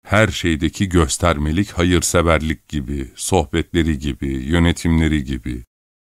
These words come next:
iş dedikleri gösteri gibi. Oradaki tek gerçek duygu,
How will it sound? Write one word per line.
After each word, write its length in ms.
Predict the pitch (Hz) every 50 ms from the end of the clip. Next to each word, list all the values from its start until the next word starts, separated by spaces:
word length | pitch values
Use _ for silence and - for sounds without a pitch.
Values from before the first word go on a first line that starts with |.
| _ _ -
iş 280 | 135 113 - - -
dedikleri 500 | 101 87 78 98 - - - 90 82 90
gösteri 560 | 80 73 87 80 - - - 87 80 80 78
gibi. 380 | 67 67 67 60 65 65 60 57 _ _ _ _ _ _ _ _ _ -
Oradaki 480 | - 131 139 147 139 143 123 - 143 -
tek 320 | - - 165 - - -
gerçek 600 | - 104 90 85 - - - 80 - - - -
duygu, 480 | 85 78 76 78 69 - 110 123 135